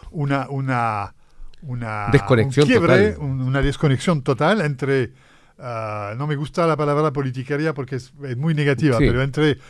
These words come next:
Speaker 1: los que viven de la política y los por los cuales se deberían hacer, se debería hacer la política. Y yo creo que, ah, ah, y me pare-, en este sentido me parece interesante lo que está pasando en América Latina, con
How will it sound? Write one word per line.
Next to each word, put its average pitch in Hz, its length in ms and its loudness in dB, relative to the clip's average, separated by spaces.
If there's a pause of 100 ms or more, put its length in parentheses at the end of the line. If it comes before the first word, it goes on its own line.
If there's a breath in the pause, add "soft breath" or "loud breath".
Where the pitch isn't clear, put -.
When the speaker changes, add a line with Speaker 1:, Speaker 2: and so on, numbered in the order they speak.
(100)
Speaker 1:
los 147 240 4
que 135 160 2
viven 214 400 6
de 180 80 0
la 170 140 4
política 156 640 0 (680 soft breath)
y 143 180 -2
los 170 260 6
por 170 180 2
los 156 180 0
cuales 208 280 0
se 165 140 -2
deberían 147 380 2
hacer, 170 220 -2
se 156 140 -2
debería 139 320 2
hacer 160 200 -2
la 139 100 -2
política. 110 500 -10 (420 soft breath)
Y 123 140 -2
yo 131 140 4
creo 151 320 4
que, 135 460 4
ah, 117 300 0 (640 loud breath)
ah, 110 480 -10
y 143 80 -6
me 143 120 2
pare-, 151 240 0 (400)
en 160 100 0
este 202 220 6
sentido 233 340 4
me 202 80 6
parece 180 300 4
interesante 160 580 0
lo 175 80 0
que 175 80 -4
está 160 180 -2
pasando 160 380 -2
en 160 80 2
América 147 340 0
Latina, 120 400 -2
con 170 420 0